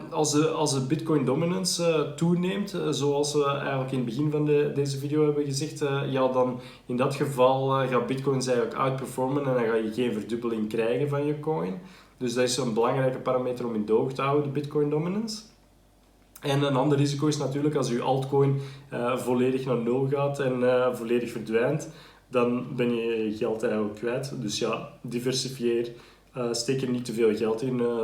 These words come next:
neem bijvoorbeeld honderd euro voor die coin,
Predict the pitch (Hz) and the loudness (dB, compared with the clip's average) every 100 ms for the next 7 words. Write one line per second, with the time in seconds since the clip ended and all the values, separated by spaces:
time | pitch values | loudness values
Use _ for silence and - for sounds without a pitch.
0 | 107 123 117 - - 127 120 120 110 117 | -4 -8 -14 -16 -8 -2 0 0 0 -2
1 | 110 113 107 104 123 120 123 120 120 117 | 2 2 2 -2 -2 -2 0 2 4 2
2 | 104 104 127 127 127 123 | -2 -4 -4 0 0 0